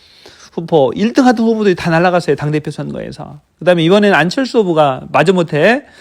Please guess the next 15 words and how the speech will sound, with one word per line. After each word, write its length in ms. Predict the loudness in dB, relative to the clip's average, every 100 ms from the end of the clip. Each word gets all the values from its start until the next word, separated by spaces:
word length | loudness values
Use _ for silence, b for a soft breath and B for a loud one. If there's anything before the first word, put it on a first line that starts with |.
| B B B B
에, 280 | -6 -4 -4
뛰고는 340 | -2 2 2
있지만은 560 | 2 0 -2 0 -2 -4
거기도 300 | -2 -2 0
이제 180 | -2 -4
조-, 360 | -4 -12 -10 -8
조만간 500 | -2 0 2 0 -2
그 340 | -8 -10 -14 -8
날아갈 340 | -4 -4 -6
것 100 | -8
같아요. 600 | -12 -12 -14 -14 -16 -20 _ _
어, 340 | -20 -20 -20 -20 _
말도 260 | 0 2 2
못하는데 420 | 2 2 2 -2
뭐 480 | -2 -2 -4 -6 -16